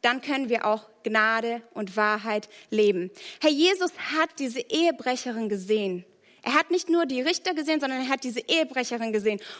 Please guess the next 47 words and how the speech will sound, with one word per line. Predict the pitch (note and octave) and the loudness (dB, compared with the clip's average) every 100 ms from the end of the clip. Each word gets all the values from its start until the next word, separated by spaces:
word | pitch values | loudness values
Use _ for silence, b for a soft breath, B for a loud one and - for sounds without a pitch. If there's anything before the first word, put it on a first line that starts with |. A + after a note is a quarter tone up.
| - | -4
Und | |
ich | - | -4
kann | - F#4+ | 2 4
mir | F4+ | 4
vorstellen, | E4+ D#4 D#4 D#4+ C4+ | 0 0 0 0 -4
dass | A3+ A3+ | -4 -4
sein | A#3+ | -6
Herz | A#3 - E4 E4+ - B B B | -4 0 2 0 -6 B B B
so | - | -4
voller | D4+ - D4+ | -2 0 2
Mitgefühl | C#4 D4 - A3+ - A3+ G3 | 2 0 -4 -12 -2 -2 0
war, | G3 A3+ - _ | -2 -2 -10 _
dass | A3+ A3+ | -6 -2
sein | B3 | -2
Herz | C4 E4 F4 E4 - | 2 2 2 0 -4
so | C#4+ C#4 B B B - | -4 -4 B B B -2
berührt | C4 C4 G4 A#4 - | -2 4 4 4 -2
war | B3+ A#3+ - | 0 0 -2
und | A3 | -6
gesagt | A#3+ B3 B3+ | -4 -2 -2
hat, | C4 A#3+ | -6 -6
„Hey, | - D#4+ D#4 - b b b b _ | 0 2 0 -4 b b b b _
du | D4 | 0
bist | D4+ D#4 | 0 0
so | C4 A3 | -4 0
wertvoll, | C4 C#4+ D#4+ - A#3+ | 0 0 -2 -2 0
aber | A#3 | 0
du | A#3 A#3+ | -2 -6
kennst | - C#4+ D4 - | -4 -2 -2 -4
diesen | C4 A#3+ | -4 0
Wert | B3+ B3 | -2 0
gar | C4 B3+ | 0 0
nicht, | C4+ - | -2 -4
weil | A#3+ | -4
du | A#3+ | -2
in | A#3 | -4
dieser | A3+ A#3 | -2 -2
Sünde | G#3+ B3 A#3+ | -2 -4 -4
bist. | G3+ G3+ - _ B B B | -4 -6 -10 _ B B B
Und | A#3+ B3 | -4 0
ich | D4 D4+ - | 0 0 -2
möchte | C#4 C4+ C4 | -4 -4 -4
dir | B3+ | -4
vergeben | B3+ A3+ B3 B3+ A3+ | -4 -4 -2 -2 -2
und | G#3 A3 | -4 -6
ich | - - | -6 -4
habe | B3+ A#3 A#3 | -2 -2 -4